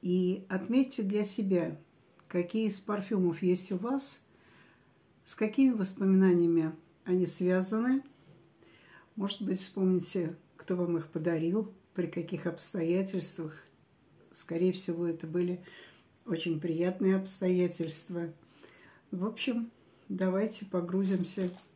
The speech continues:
в воспоминания. Итак, я подобрала, м, несколько парфюмов. Ну вот среди них Маженуар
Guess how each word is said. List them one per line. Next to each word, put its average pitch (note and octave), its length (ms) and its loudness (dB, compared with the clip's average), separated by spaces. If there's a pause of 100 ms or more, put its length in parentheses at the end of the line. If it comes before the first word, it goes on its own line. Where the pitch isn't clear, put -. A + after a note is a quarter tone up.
(240)
в E3 220 -4
воспоминания. F#3 1000 0 (680)
Итак, D4+ 320 0
я A3+ 120 4
подобрала, F#3+ 760 0 (960)
м, D#3 680 -6 (380)
несколько F3 680 -2 (840)
парфюмов. F3+ 640 -2 (1400)
Ну A3 100 -4
вот G#3+ 180 -2
среди G3 380 -2
них F3 380 2
Маженуар E3 800 -2